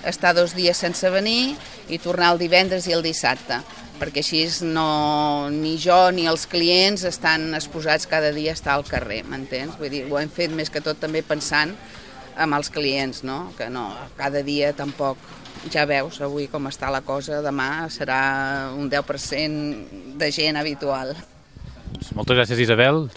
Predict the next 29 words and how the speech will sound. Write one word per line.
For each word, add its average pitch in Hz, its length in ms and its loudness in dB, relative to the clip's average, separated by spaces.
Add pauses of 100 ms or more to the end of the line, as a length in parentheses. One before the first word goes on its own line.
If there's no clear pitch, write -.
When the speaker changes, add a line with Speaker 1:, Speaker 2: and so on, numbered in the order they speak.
Speaker 2:
Seguirem 117 300 6
fent 127 100 8
una 131 120 12
volta 123 200 10
pel, 120 260 6
pel 117 160 8
mercat 120 420 4
i 110 80 6
anem 104 160 4
parlant 104 320 4
amb 101 80 2
Speaker 1:
Molt 101 80 6
Speaker 2:
altres 104 180 2
Speaker 1:
bé, - 60 -6
Speaker 2:
paradistes. 117 520 6
Speaker 1:
d'acord. - 380 -14
Speaker 2:
Moltes 107 240 4
gràcies 120 400 6
i, 110 120 8
Speaker 1:
Gràcies 95 280 4
a - 80 -14
vosaltres. - 280 -12
Speaker 2:
i 117 80 0
esperem 120 160 6
que 123 60 6
la 117 80 8
situació, 120 340 6
doncs, 110 220 4
no, 113 100 8